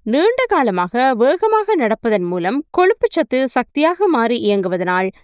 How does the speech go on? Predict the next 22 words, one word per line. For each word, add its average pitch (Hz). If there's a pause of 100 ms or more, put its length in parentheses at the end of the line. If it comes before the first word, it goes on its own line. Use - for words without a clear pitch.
(180)
கலோரிகள் 320
விரயமாகி 202
கொழுப்பு 320
குறைகிறது. 196 (1400)
இதய 349
துடிப்பு 269
வேகம் 254
அறுபது 247
முதல் 240
எழுபது 339
வீதம் 247
வரையில் 233
காணப்படும் 233
உங்களுடைய 294 (200)
இரத்த 220
ஓட்டத்தை 226
சீராக்குவதற்கு 262 (380)
இந்த 247
பயிற்சிகள் 359
உதவுகின்ற 208
போதிலும், 185 (400)
கொழுப்பினை 403